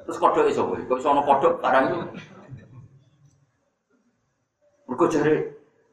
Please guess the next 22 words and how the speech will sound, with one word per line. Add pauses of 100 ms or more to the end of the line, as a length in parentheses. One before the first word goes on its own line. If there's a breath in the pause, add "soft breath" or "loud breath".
(140)
nak
keyakinane
wong-wong
ku
ning
ndi
sih
manggone
kok
Abu
Danab? (1200)
Ekor. (380)
Kowe
jare
wong-wong
tak
penelitian. (720)
Tau
mbok
teliti. (640)
Ini
buku.